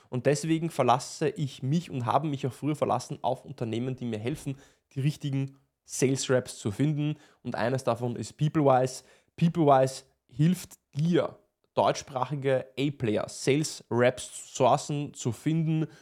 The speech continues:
über ein Netzwerk, gerade im I T und Software Sales, stark vernetzt, haben, ähm, Unternehmen gestafft oder die Sales Teams gestafft von Volt, Lieferando oder zum Beispiel Uber helfen SaaS und Scale-Ups,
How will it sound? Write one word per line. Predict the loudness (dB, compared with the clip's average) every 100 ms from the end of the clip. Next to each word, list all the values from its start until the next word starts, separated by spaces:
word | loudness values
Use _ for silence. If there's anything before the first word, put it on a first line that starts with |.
| _
über | -2 2
ein | 2 2 -2
Netzwerk, | -4 -4 2 2 0
gerade | -4 -2 0 0
im |
I | 0 -6
T | -6 -6
und | -2
Software | -2 -2 -4
Sales, | -4 -2 -2 -4 -12 _ _
stark | -2 0 0
vernetzt, | -4 -2 -2 -4 -12 _ _ _ _
haben, | 0 2 0 -6 -10 _ _ -4
ähm, | 0 0 -2 -4 -6
Unternehmen | -6 -4 -2 0 0 0 -2 -4 _
gestafft | -8 -6 -6 -4 -2 -2 -4 -8
oder | -8
die | -6 -8
Sales | -6 -4 -4 -8 -16 _ _
Teams | -4 -4
gestafft | -4 -4 2 2 2 -4
von | -8 -2 0 2
Volt, | 4 4 2
Lieferando | -4 -4 0 0 0 0 0
oder | 0 0 0
zum | -2 -4
Beispiel | -4 -4 -6 -6
Uber | -2 4 4 4
helfen | -2 -6 -8
SaaS | -6 -2 0 -2
und | -6 -12
Scale-Ups, | -6 -2 0 0 -2 -8